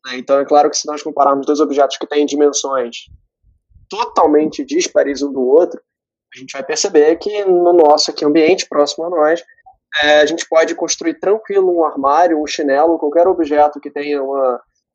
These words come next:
uma base equilibrada, né, nivelada, né, e para até usar aquela ferramenta que geralmente a galera que trabalha em obra tem, que é o nivelador mesmo, né, equalizador, que vai funcionar pra gente. Porque no tamanho que a gente tá, no espaço que a gente tá, realmente a gente considera,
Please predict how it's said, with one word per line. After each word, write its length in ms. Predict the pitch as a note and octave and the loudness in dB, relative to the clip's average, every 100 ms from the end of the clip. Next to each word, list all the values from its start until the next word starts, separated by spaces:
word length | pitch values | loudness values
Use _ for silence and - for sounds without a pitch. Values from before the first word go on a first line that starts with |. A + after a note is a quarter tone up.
| _ | _
uma 100 | C#3+ | -6
base 380 | C3 D3 D3 D3 | 2 2 2 0
equilibrada, 680 | C#3+ - E3+ C3 D3 F#3+ D#3+ | -6 -6 -4 2 4 4 2
né, 100 | D3+ | 0
nivelada, 640 | D3 D#3 D#3 C3+ C3 C#3+ C#3 | -2 0 2 4 4 2 0
né, 240 | C#3+ C3+ | -2 -2
e 60 | C#3+ | -4
para 220 | - E3 | -2 0
até 260 | E3 E3+ F3+ F3+ | 2 0 -2 -4
usar 220 | D#3 E3 | -2 -2
aquela 240 | E3 D#3 | -4 -10
ferramenta 520 | E3 D3+ D3 D3+ D3 | -8 -6 -4 -4 -6
que 120 | C#3+ C#3+ | -10 -8
geralmente 400 | C#3+ C#3+ - D3+ | -6 -6 -4 -2
a 40 | |
galera 160 | D3 D3 | 0 -2
que 80 | - | -4
trabalha 260 | C#3+ C#3+ | -2 0
em 80 | C#3+ | 2
obra 200 | C#3+ C#3+ - | 0 0 -4
tem, 240 | D#3+ F3 C#3+ | -2 -2 -2
que 80 | D3+ | -2
é 40 | |
o 40 | D3 | -4
nivelador 600 | D3 D#3 C#3 C3+ E3 C3+ | 0 0 2 2 0 2
mesmo, 320 | D3 D#3 C#3 | 0 0 -4
né, 220 | C#3 C#3 | -4 -4
equalizador, 480 | C3+ C#3+ C#3+ D3 C#3+ - _ _ _ _ _ - - | -4 -4 -2 2 0 -2 _ _ _ _ _ -20 2
que 80 | G#3+ | 2
vai 80 | - | 2
funcionar 340 | - G#3+ F#3+ | -2 0 0
pra 140 | F#3+ G3 | 0 0
gente. 340 | F#3 C#3+ - _ _ _ _ _ _ | -2 -4 -10 _ _ _ _ _ _
Porque 320 | - D#3+ E3 E3 - | -6 0 0 -2 -6
no 180 | D#3+ D3+ | -6 0
tamanho 320 | D#3 D3+ D3 | 2 2 0
que 80 | D#3 | -4
a 20 | |
gente 140 | F#3+ | -6
tá, 180 | G#3 G#3 - | -6 -6 -8
no 40 | - | -14
espaço 260 | - D#3 | -2 -2
que 60 | D#3+ | -2
a 20 | |
gente 180 | D3+ - | -8 -12
tá, 220 | E3 C#3+ D#3+ - - _ _ _ | -2 -2 -2 -12 -18 _ _ _
realmente 400 | D#3+ G3 E3 E3 | -4 0 -2 -2
a 40 | E3 | -8
gente 200 | D#3+ - | -8 -6
considera, 600 | E3+ G3+ F#3 D3 D#3 | -4 -2 2 4 2